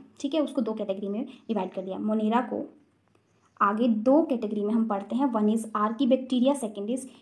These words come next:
eubacteria, ठीक है। दो classification है इसकी, दो groups हैं इसके, आपको याद रखना है। तो पहले archaebacteria के features देख लेते हैं। archaebacteria जो है, इनमें वो bacteria आते हैं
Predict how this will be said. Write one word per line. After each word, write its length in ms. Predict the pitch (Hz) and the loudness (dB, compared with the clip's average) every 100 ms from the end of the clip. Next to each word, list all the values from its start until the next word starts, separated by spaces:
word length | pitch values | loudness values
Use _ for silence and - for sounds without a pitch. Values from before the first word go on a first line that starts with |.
| - | 2
eubacteria, 640 | 240 269 202 - 208 202 226 - - - | 6 6 4 -4 -8 -10 -14 -20 -18 -2
ठीक 140 | 302 | 0
है। 80 | 339 - - | 0 -4 0
दो 100 | 254 | 2
classification 640 | 254 220 226 233 220 214 220 | 4 0 -2 -8 -10 -8 -6
है 140 | 220 | -6
इसकी, 180 | 226 233 | -4 -4
दो 200 | - 226 | 2 4
groups 340 | 220 220 - | 2 -4 -6
हैं 80 | 214 | -6
इसके, 200 | 214 226 | -6 -6
आपको 200 | 208 - | -6 -2
याद 220 | 220 196 202 | -2 -2 -6
रखना 160 | 196 | -10
है। 180 | 208 208 - - | -8 -10 -14 -6
तो 60 | 247 | -2
पहले 220 | 269 269 | 2 4
archaebacteria 720 | 254 240 262 240 247 226 226 | 4 2 0 0 0 0 0
के 60 | 247 | -2
features 340 | 240 220 226 | -4 0 0
देख 180 | 233 226 | 0 0
लेते 180 | 220 208 | -2 -2
हैं। 260 | 226 311 - - _ _ _ - | -2 -2 -6 -20 _ _ _ -2
archaebacteria 800 | 262 294 339 285 240 233 214 226 | 2 4 4 4 4 2 2 2
जो 120 | 233 | 2
है, 360 | 220 - - - - _ - - _ _ - | -4 -6 -10 -20 -20 _ -20 -20 _ _ 8
इनमें 260 | 294 320 | 12 12
वो 200 | 339 311 | 10 8
bacteria 460 | 349 320 269 233 214 | 2 0 0 0 0
आते 220 | 196 196 | -2 -4
हैं 260 | 202 - | -8 -8